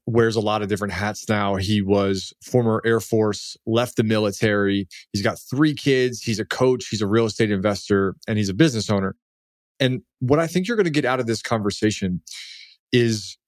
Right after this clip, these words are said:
just how intentional he is. He does such a good job of defending what matters most to him. He is a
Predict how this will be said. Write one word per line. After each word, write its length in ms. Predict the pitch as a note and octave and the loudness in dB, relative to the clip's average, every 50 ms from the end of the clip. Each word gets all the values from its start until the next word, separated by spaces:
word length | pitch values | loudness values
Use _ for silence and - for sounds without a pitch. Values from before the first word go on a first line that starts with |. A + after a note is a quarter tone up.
| _ - | _ -10
just 420 | G#2+ G2 A#2 D3 G3+ G3+ - - | -8 0 2 2 2 2 -2 -6
how 300 | - - - D#3+ E3+ E3+ | -10 -6 -4 -2 -2 -2
intentional 960 | - - B2+ A2+ G2+ - - - - C3 C3 - - B2 A2 G2+ F#2+ E2+ D2+ | -2 -2 -4 -4 -4 -8 -10 -2 0 0 0 0 -2 0 0 2 0 0 -2
he 300 | F2+ - - G2+ G2 F#2 E2+ | -2 -2 0 2 2 2 2
is. 280 | B1+ - - - - - _ _ _ | 0 -2 -6 -12 -16 -20 _ _ _
He 220 | - - A2+ D3 D#3+ | -10 0 0 2 4
does 300 | D#3+ C#3+ B2 G#2 - - _ _ | 4 2 2 0 -6 -12 _ _
such 460 | - - - - - - E3 D#3 - | -16 -14 -14 -8 -6 -6 -6 0 0
a 60 | D#3 | 2
good 200 | B2+ C3 C3 A#2 | 2 4 2 0
job 400 | G2 G2+ G#2+ G2 G2+ G2+ G2 F2+ | 0 -2 -2 0 0 -2 -2 -2
of 140 | E2 G2 F#2 | -4 -6 -4
defending 920 | F2+ G2 - - - - D3 D3+ D#3 D3 B2+ A#2+ A2 G#2 G2 G2+ G2+ G2 - _ _ - _ _ _ _ - | -6 -8 -10 -10 -2 0 2 2 2 4 2 2 2 2 0 0 -2 -4 -4 _ _ -20 _ _ _ _ 0
what 240 | A2 A#2 - G2 | 0 2 2 0
matters 440 | A2 G#2+ G#2+ A2 G#2+ G#2+ G2 F2 G2 | -2 0 0 0 0 -2 -4 -2 0
most 320 | G2 G2+ G2+ G#2 F#2 - - | 0 2 2 0 -2 -4 -6
to 80 | F#2 | -6
him. 300 | E2+ D#2+ G2 F2+ E2 - - _ _ _ _ _ _ _ _ _ _ _ _ _ _ | 0 0 0 0 0 -4 -8 _ _ _ _ _ _ _ _ _ _ _ _ _ _
He 320 | - - B2+ B2 A#2 A2 | -4 -2 0 0 2 2
is 200 | A2 A2 G2+ - - _ - | 2 0 0 -4 -8 _ 0
a 280 | A2 A2 A2 G#2+ F#2+ | 0 2 2 0 -2